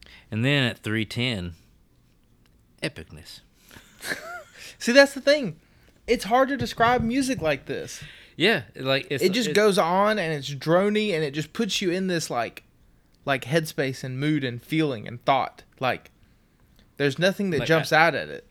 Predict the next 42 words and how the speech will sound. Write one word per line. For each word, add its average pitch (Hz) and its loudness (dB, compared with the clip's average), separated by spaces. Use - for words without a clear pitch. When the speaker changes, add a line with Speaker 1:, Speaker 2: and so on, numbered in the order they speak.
Speaker 1:
Yeah, 127 -10
I 117 -4
didn't 120 -2
hate 120 -2
it. - -8
Speaker 2:
Yeah. 214 2
Speaker 1:
But, 98 -4
like, 107 -6
I 101 -2
listened 107 -6
to 131 -6
it - -12
and 95 -8
forgot 101 -6
that 104 -10
I 107 -4
was 104 -10
listening 117 -10
to 131 -10
it, 131 -12
and 95 -12
then 95 -10
a 90 -12
new 98 -8
song 110 -12
would 98 -14
start, 117 -10
and 95 -14
I'm 98 -10
like, - -12
"Oh, 117 -8
fuck, 117 -16
I'm - -16
supposed - -14
to 87 -20
write 107 -6
notes?" 113 -8
Speaker 2:
Yeah. 160 0
Speaker 1:
But 113 -4
I 101 -2
was 98 -6
so 107 -6